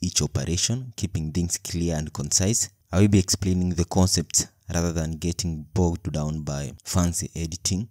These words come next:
With that in mind, let's jump right in. We'll be running the website on our local machine using xampp. Simply search for xampp download. The official website by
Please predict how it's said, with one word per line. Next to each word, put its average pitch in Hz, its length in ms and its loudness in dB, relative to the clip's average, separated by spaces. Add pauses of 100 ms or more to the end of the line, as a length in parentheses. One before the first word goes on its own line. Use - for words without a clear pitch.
(160)
With 87 120 -6
that 95 280 2
in 80 160 -4
mind, 85 480 -2 (100)
let's 85 300 2
jump - 380 -4 (200)
right 80 320 -4
in. 104 260 -2 (180)
We'll 110 140 6
be 95 160 4
running 90 400 2
the 78 100 -2
website 82 500 2
on 76 120 -4
our 71 260 -2
local 85 320 2
machine 80 400 -2
using 73 400 -2
xampp. 82 420 -4 (160)
Simply 95 560 4
search 90 400 4
for - 280 0
xampp 85 500 2
download. 85 580 0 (180)
The 85 120 2
official 85 420 2
website 82 400 -2
by 71 280 -6